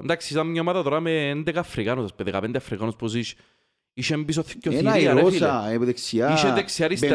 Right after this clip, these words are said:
Speaker 2: Μπεμπέ μες
Speaker 1: θκυο
Speaker 2: στο
Speaker 1: μπακ.
Speaker 2: κέντρο, ε, ναι.
Speaker 1: Ρε, μα, είχε πολύ ομάδα,
Speaker 2: Εί-, είχε,
Speaker 1: Τζινιέλ.
Speaker 2: ε, δημιουργεί, α,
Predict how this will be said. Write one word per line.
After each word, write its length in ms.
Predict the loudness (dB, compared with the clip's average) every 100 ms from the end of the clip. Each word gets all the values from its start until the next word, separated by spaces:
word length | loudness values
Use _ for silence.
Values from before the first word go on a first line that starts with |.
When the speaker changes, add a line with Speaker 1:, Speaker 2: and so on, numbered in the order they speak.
| 4
Speaker 2:
Μπεμπέ 100 | 4
μες 100 | 4
Speaker 1:
θκυο 140 | 2
Speaker 2:
στο 120 | 2 4
Speaker 1:
μπακ. 240 | 4 4
Speaker 2:
κέντρο, 500 | 2 2 2 2 2
ε, 180 | 0 0
ναι. 380 | 0 0 0 -2 -4 -10 -18 -8
Speaker 1:
Ρε, 80 | -6
μα, 60 |
είχε 140 | -4 -2
πολύ 320 | -2 0 0
ομάδα, 260 | 2 2 2
Speaker 2:
Εί-, 40 |
είχε, 80 | 0
Speaker 1:
Τζινιέλ. 260 | 2 0 0 -6
Speaker 2:
ε, 140 | -4 -2
δημιουργεί, 440 | 0 0 0 -4
α, 260 | -6 -10